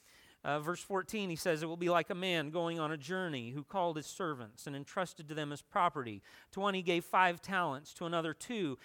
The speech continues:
and to another one, each according to his ability. Then he went away. He who had received the five talents went at once and traded and made five talents more. So also he who had the two talents made two talents more."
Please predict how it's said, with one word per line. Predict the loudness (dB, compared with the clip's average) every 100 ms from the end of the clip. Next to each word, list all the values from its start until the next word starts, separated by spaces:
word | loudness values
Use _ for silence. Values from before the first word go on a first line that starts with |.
| -10 -6
and | -6
to | -4
another | -2 0 0
one, | -2 0 0 0 -2
each | -6 -8 -8
according | -8 -4 -2 -4
to | -6 -4
his | -4
ability. | -4 -4 -4 -4 -10 -18 _ _ _ _ _ _ _ _ _ _ _ _ _ -20 -20 _ _ -2
Then | 0
he | 0 0
went | 0
away. | 2 4 4 0 -8 -20 _ -20 _
He | -2
who | 0
had | 0
received | -2 -4 -4 -4
the | 2
five | 6 6 4
talents | 2 4 2 -2
went | -4 -4
at |
once | -2 0 0 -2
and | -10
traded | -2 4 4 4 2
and | 0 0
made | 0 2
five | 4 6 4
talents | 0 0 0 -4
more. | -4 -2 0 -2 -8 -18
So | -2 2 6
also | 6 4 2 2
he | 2
who | 0
had | 2 2
the | 0
two | -4 -4 -2
talents | 0 0 -2 -4
made | -2 -2 -2
two | -6 -4
talents | 0 0 0 -4 -6
more." | -6 -6 -8